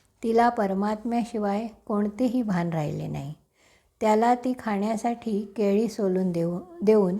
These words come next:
केळीचा गर आपण खायची आणि साली त्या कृष्णाला द्यायची.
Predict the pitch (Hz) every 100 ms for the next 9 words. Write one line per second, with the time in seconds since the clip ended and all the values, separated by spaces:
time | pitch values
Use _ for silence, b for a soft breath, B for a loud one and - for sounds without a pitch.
0 | - b b b b - 214 214 240 247
1 | 262 247 240 240 220 233 254 262 214 208
2 | - 262 190 185 202 208 - 180 185 196
3 | 208 202 185 - 156 151 147 76 76 73
4 | - 147